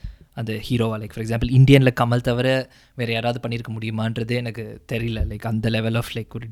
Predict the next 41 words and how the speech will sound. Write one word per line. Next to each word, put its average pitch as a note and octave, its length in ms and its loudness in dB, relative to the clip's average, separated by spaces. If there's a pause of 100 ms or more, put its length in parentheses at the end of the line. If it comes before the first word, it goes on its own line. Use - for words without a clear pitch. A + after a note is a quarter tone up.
டீட்டெயிலிங்கோட, A2+ 960 -6 (280)
அந்த A2+ 260 -6
ஒரு, A2 240 -6
ஒரு, A2+ 280 -8
ஒரு, A2 320 -10 (160)
ஒரு, A2 340 -12
ஒரு A2+ 400 -14 (360)
power A#2 320 2
and A2 140 -4 (520)
intensity-யோட. A#2 800 -2 (440)
And D3 140 6
I D3 60 10
think, F3 220 6 (380)
uh, C#3 340 4
Anniyan D3 320 8
and B2+ 400 2
I C3+ 340 2
was B2+ 140 4 (120)
specifically B2 400 6
written A2+ 260 6
for A2 280 -2
Vikram A#2+ 440 -10
and A2+ 80 -8
it A2 180 -12
worked A2+ 280 -12
out A2+ 120 -14 (120)
அந்த A2 180 -12
மாதிரி. A#2 400 -12 (480)
Uh, A#2 540 -6
but C3+ 80 -2
yeah, F3 100 6
I C#3 220 6
think G#3 100 4 (420)
அது C#3 220 2
ஒரு C3+ 120 6
இன்ட்ரெஸ்டிங்கான C3+ 480 4
ஒரு A#2+ 140 2
ஆஸ்பெக்ட். A2+ 340 -6
Like, A2+ 140 -8
our A2 100 -8
story C#3 380 2